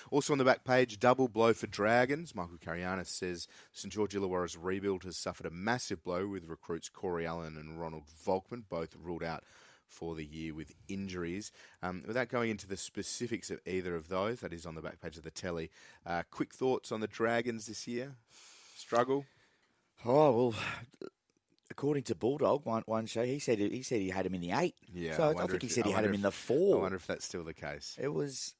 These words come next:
Speaker 2: yeah, look, a very interesting one, uh, the Ronald Volkman one, 'cause he started training with the Dragons.
Speaker 1: Mm-hmm.
Speaker 2: So usually you do a, a medical before,
Speaker 1: Yep.
Speaker 2: and, and obviously if, if you weren't good to go, they, they wouldn't bring you on
Speaker 1: Mm-hmm.
Speaker 2: 'cause he come over from the Warriors, and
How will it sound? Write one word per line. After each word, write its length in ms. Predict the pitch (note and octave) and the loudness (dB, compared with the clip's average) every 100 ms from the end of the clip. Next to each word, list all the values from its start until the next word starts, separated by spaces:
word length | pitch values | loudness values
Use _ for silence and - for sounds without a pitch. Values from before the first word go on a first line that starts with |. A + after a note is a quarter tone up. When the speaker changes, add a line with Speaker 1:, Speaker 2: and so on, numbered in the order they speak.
| - | -2
Speaker 2:
yeah, 260 | G#2+ G2 F#2 | 2 4 2
look, 160 | F#2 G#2 | -2 0
a 260 | G2+ F#2 - _ G2+ | 2 2 -4 _ -16
very 520 | G2 C#3 C#3+ C3 A#2 | 4 8 10 8 6
interesting 500 | B2+ C3 A#2 A#2 G#2 | 0 0 -2 -2 -2
one, 280 | G2+ F#2 - - | 0 -2 -6 -6
uh, 280 | G2 F#2+ F#2 | -2 0 2
the 100 | G#2 | 2
Ronald 320 | A2 G2+ F2 | 2 0 -2
Volkman 440 | F#2 G2+ G#2 F2 F2+ | -4 -4 -6 -8 -8
one, 160 | E2+ - | -10 -8
'cause 120 | A#2 | -8
he 80 | G#2 | -6
started 480 | - A2 A2+ C3 - | -6 -6 -4 -4 -6
training 440 | - G#2 G2+ C#2 - _ _ | -4 -4 -4 -8 -16 _ _
with 100 | G2 | -12
the 80 | F#2 | -8
Dragons. 480 | F#2 F#2+ F2+ C#2 - | -2 0 -2 -6 -12
Speaker 1:
Mm-hmm. 220 | F#2+ F#2 | -10 -10
Speaker 2:
So 460 | E2+ G#2 F#2 F2+ D#2+ - - _ _ _ _ _ _ _ _ _ - | -2 2 2 2 -2 -8 -20 _ _ _ _ _ _ _ _ _ -8
usually 680 | A#2 D3 B2+ G2+ F#2 D3 - _ | 0 2 2 2 2 0 -4 _
you 120 | G#2 F#2+ | -6 -4
do 260 | G#2+ G2 | 0 4
a, 200 | F2+ E2 F2 _ | 4 2 -4 _
a 80 | F#2 | -6
medical 400 | F#2+ F#2+ F#2+ G2 | -2 -2 -2 -4
before, 540 | F2 E2 - G#2+ F#2 F#2+ | -6 -6 -2 0 2 2
Speaker 1:
Yep. 80 | |
Speaker 2:
and, 140 | F2 F2+ | 0 -6
and 200 | F#2+ F#2 | -8 -8
obviously 440 | - F2 F2+ F#2+ F2+ | -6 -6 -6 -6 -8
if, 80 | - | -8
if 180 | - - | -12 -10
you 100 | G2+ | -6
weren't 220 | F#2 F2 | -6 -6
good 160 | - F2 | -6 -10
to 80 | F2 | -6
go, 220 | F#2 F2+ | 0 0
they, 160 | E2 E2 | 0 -4
they 100 | F2 | -4
wouldn't 280 | E2+ F2 D2 | -6 -6 -10
bring 160 | E2+ E2+ | -10 -8
you 80 | F2 | -6
on 180 | F2+ D2 _ | -8 -12 _
Speaker 1:
Mm-hmm. 280 | G#2+ G2+ G#2 | -12 -8 -8
Speaker 2:
'cause 140 | F#2 F#2 | -8 -10
he 80 | |
come 200 | F2+ F#2 | -8 -6
over 120 | F2+ E2 | -4 -6
from 180 | E2+ | -10
the 60 | E2 | -10
Warriors, 420 | E2+ G#2+ B2+ G#2+ | -4 -2 -2 -4
and 120 | F2 | -8